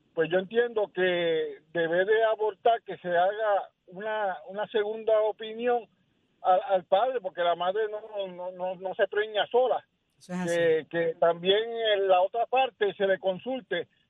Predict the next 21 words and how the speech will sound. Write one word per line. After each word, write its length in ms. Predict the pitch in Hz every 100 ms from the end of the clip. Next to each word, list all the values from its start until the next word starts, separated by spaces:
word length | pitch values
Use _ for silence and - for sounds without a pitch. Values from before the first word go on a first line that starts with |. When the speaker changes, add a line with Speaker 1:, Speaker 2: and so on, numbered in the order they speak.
| _
Speaker 1:
Si 80 | 196
ella 240 | 202 247
no 140 | 247 247
quiere 260 | 254 247
ten-, 260 | 240 247 254
tener 280 | 247 247 254
ese 220 | 247 247
niño, 440 | 262 262 214 175 147 _ _ _ _
pues 180 | - 202
mira, 220 | 208 269 247
a 20 |
ver 180 | 208 202
si 80 | 240
la 120 | 233
otra 200 | 247 233
parte, 560 | 247 262 - 208 190 - _ 175
este, 800 | 165 - 202 196 180 175 160 147
se 100 | 165
quiere 180 | 147 196
hacer 220 | 190 202
cargo 460 | - 262 233 196